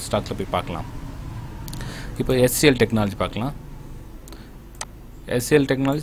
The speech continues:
same as it is. நம்ம ஐ டி sector பார்த்தீங்கன்னா சேம் அதே தான். எஸ் சி எல் டெக்னாலஜியும்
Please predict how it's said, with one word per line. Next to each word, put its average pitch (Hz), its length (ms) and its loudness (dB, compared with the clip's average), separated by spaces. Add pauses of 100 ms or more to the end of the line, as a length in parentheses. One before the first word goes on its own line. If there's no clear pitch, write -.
same 95 200 4
as 95 200 0
it 101 140 0
is. - 180 -4
நம்ம 98 300 2 (580)
ஐ 107 120 2
டி 120 160 4
sector 110 260 2
பார்த்தீங்கன்னா 107 440 2
சேம் 104 160 2
அதே 98 180 2
தான். 123 180 -2 (500)
எஸ் 104 160 2
சி 127 80 4
எல் 107 220 4
டெக்னாலஜியும் 107 400 -2